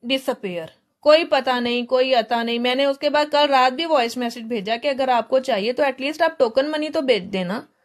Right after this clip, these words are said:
ताकि मुझे पता हो कि वाकई बंदा लेने वाला है, उसने लेना है।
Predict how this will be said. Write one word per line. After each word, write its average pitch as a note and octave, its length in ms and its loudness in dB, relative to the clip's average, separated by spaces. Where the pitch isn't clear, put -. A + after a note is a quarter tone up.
ताकि B3+ 280 6
मुझे C#4 280 4
पता C#4 280 4
हो D4 80 6
कि C#4+ 120 -2
वाकई B3+ 380 0
बंदा B3 320 2
लेने A3 340 -2
वाला A#3+ 200 0
है, B3 40 2
उसने C#4+ 240 -4
लेना A3 340 -2
है। F#3 300 -4